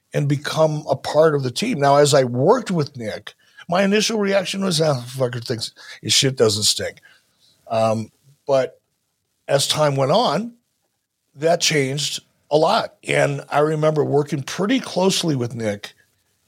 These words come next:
during his storyline with Nick and Sting,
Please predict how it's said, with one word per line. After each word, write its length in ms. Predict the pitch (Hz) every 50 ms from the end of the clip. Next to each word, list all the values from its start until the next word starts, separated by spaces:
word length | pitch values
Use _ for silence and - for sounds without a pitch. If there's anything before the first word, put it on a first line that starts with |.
| _ _ 131
during 560 | 117 131 131 131 135 131 131 123 120 120 120
his 540 | - - 127 139 127 123 123 120 117 117 117
storyline 1000 | - - - - - - - 147 139 139 135 131 123 123 123 123 120 117 117 113
with 280 | 110 107 - - -
Nick 260 | 120 120 117 117 -
and 160 | 117 113 110 104
Sting, 500 | - - - - 104 92 - - -